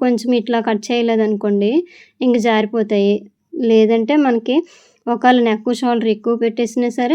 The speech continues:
జారిపోతాయి. ఇగోండి ఈ పీస్ని బట్టి మనము కరెక్ట్గా వచ్చిందా లేదని చూసుకోవాలి. ఇగోండి సరిపోతుందండి. కుట్టేసరికి మనకి పదహారు ఇంచులు అయితే బ్లౌజ్ అనేది వచ్చేస్తుంది. అక్కడట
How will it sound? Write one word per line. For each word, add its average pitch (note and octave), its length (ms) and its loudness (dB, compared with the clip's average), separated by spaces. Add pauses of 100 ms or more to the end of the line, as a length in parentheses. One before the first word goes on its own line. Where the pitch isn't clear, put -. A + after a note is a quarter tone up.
(120)
జారిపోతాయి. G#3+ 600 0 (140)
ఇగోండి G#3 280 0 (120)
ఈ - 20 0 (140)
పీస్ని A3+ 420 -2
బట్టి G#3+ 200 -4 (100)
మనము A#3 260 0 (760)
కరెక్ట్గా B3 340 2 (100)
వచ్చిందా A3+ 440 0
లేదని G#3+ 320 0 (100)
చూసుకోవాలి. G#3+ 640 -2 (120)
ఇగోండి G#3 400 0 (120)
సరిపోతుందండి. A3+ 800 -2
కుట్టేసరికి A3+ 640 -4
మనకి A3 220 -4
పదహారు G#3 320 -4
ఇంచులు A3+ 280 -4
అయితే A#3+ 200 -4
బ్లౌజ్ G#3 320 0
అనేది G#3 340 -2
వచ్చేస్తుంది. G#3 560 -4 (680)
అక్కడట A3+ 320 -2